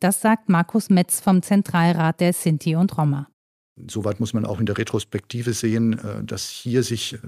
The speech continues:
Speaker 2: seit Beginn meiner Tätigkeit, das ist nicht mein Verdienst, aber ich durfte das verfolgen, sich eine enorme Entwicklung getan hat. Zu Beginn, mm, hat uns der Freistaat, äh, als Randgruppe wahrgenommen, man muss es so sagen. Und, äh,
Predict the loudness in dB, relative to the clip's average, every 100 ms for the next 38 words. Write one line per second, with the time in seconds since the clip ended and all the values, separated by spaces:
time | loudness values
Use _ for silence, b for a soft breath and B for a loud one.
0 | -16 -12 -10 -8 -2 0 2 0 0 -2
1 | -2 -2 -2 -2 -4 -4 -6 -4 -2 0
2 | 0 0 0 0 -2 -6 -6 B B -8
3 | 0 0 0 -6 -4 -6 -4 -2 -2 -4
4 | -6 B B B -6 -4 -2 -2 -2 -2
5 | 0 0 -2 -4 0 0 -2 -8 -8 -4
6 | 0 0 0 -2 -6 B B B B -16
7 | -12 -8 -2 0 0 -4 -8 -10 -12 -14
8 | -16 -16 -8 -6 -6 -8 -8 -6 -4 -2
9 | -2 -4 -12 -14 -16 -16 -20 _ -4 0
10 | 0 0 -2 -2 -2 -4 -4 -6 -8 -10
11 | -10 -12 -12 -12 -12 -12 -12 -8 -6 -6
12 | -6 -8 -10 -14